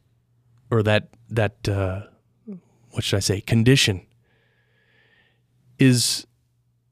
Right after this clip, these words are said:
you know, that's where, I wanna say that's where we're supposed to be, <laughs> uh, but that's,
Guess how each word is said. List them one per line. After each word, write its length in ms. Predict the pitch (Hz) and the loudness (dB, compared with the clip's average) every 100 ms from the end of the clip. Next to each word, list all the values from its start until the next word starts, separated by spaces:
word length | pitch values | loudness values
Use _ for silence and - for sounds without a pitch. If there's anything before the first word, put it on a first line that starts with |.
| _ _ _ - - 247 - 139 - 110 | _ _ _ -20 -20 -20 -18 -18 -18 -10
you 140 | - 135 | 0 2
know, 260 | 117 104 - - _ | 2 0 -12 -20 _
that's 340 | 127 143 143 - | 0 2 2 4
where, 380 | 143 151 131 - _ _ _ _ _ _ _ _ _ - - - - - | 4 6 2 -4 _ _ _ _ _ _ _ _ _ -20 -20 -16 -16 -6
I 80 | 117 | 0
wanna 220 | 143 196 | 2 4
say 400 | - 139 123 117 | 4 6 4 2
that's 300 | 120 143 - | 2 2 4
where 100 | 135 | 4
we're 140 | 120 113 | 4 4
supposed 440 | - - 170 - | 2 4 4 4
to 60 | 113 | 0
be, 320 | 101 107 151 - - 151 170 147 - | 0 0 -2 0 0 0 -4 -10 -12
<laughs> 600 | - - - - - - | -18 -18 -18 -20 -20 -4
uh, 240 | - 120 110 | 2 2 4
but 200 | 127 131 | 2 6
that's, 320 | 151 - | 4 2